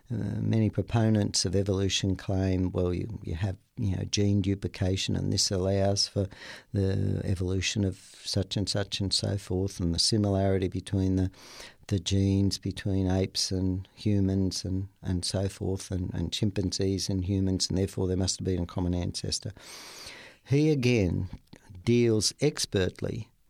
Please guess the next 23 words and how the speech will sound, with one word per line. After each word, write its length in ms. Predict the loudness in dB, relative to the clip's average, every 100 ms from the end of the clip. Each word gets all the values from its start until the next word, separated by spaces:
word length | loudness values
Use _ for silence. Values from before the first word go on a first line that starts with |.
| _ _ 0
with, 520 | 0 0 -8 -10 -2
um, 480 | 2 2 2 0 -2
these 320 | 0 2 0 0
very 400 | 2 4 4 2
issues 440 | 0 -4 -4 -2
and, 320 | 0 0 -2 -2
and 220 | -2 -2
points 420 | 0 0 0 -2
out 280 | -2 -4 -4
that 280 | -4 -4 -4
the, 180 | -4 -6 -16 -20 -8
the 120 | -2 -2
data, 540 | 2 2 4 2 -2
do-, 280 | 0 0 2
again, 600 | 0 -2 2 2 2 0 -2
doesn't 420 | 0 2 2 0
point 340 | 0 0 0 -2
to 160 | 0 0
evolution. 720 | 0 0 0 0 -2 -4 -6 _ _ _ -20 -20 -20 -20 -2
The 120 | -2
data 400 | 2 2 4 2
points 540 | 0 0 0 0 -2
to 400 | -2 0 2 2